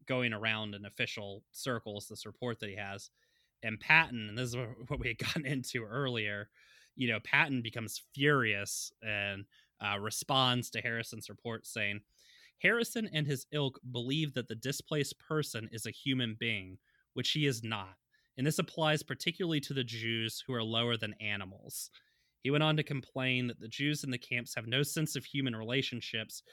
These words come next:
would defecate on the floors and live in filth like lazy locusts.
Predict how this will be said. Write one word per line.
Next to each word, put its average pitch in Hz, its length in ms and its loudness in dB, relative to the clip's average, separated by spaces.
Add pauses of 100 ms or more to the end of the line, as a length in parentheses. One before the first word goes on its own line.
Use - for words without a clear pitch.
(300)
would 131 140 -6
defecate 147 500 0
on 127 120 2
the 117 80 -2
floors 117 540 -2
and 117 140 -6
live 120 180 -2
in 113 140 -2
filth 117 380 -2
like 104 180 -2
lazy 113 380 -2
locusts. 107 800 -4